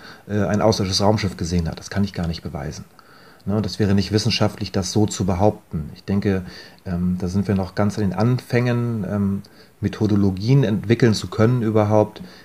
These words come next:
die da helfen könnten, uns dieser Frage anzunähern.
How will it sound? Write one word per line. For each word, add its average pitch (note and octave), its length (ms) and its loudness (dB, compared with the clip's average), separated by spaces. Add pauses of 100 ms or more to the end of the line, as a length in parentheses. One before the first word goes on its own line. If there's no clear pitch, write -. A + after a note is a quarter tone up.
(120)
die F2+ 160 -8
da F#2+ 380 0
helfen G#2 420 2
könnten, F#2+ 460 0
uns F#2 180 -6
dieser F#2+ 140 -6
Frage F#2 320 -2
anzunähern. F2+ 500 -4